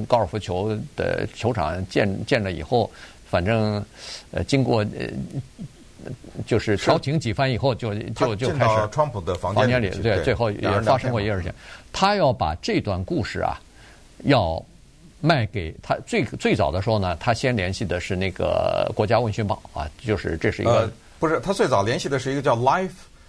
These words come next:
Speaker 2: 呃，and Style 这么一个杂志。
Speaker 1: 啊。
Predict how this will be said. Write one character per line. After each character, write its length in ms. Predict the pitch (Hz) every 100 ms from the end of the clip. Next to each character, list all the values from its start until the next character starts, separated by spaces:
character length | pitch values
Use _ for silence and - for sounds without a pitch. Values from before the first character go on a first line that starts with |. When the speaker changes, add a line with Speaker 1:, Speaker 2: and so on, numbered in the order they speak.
| -
Speaker 2:
呃， 320 | - 113 110 -
and 160 | 131
Style 460 | 135 - 170 120 65 - -
这 100 | -
么 120 | 143
一 60 | 98
个 60 | 92
杂 200 | - 80
志。 160 | 82 - - - -
Speaker 1:
啊。 220 | 110 95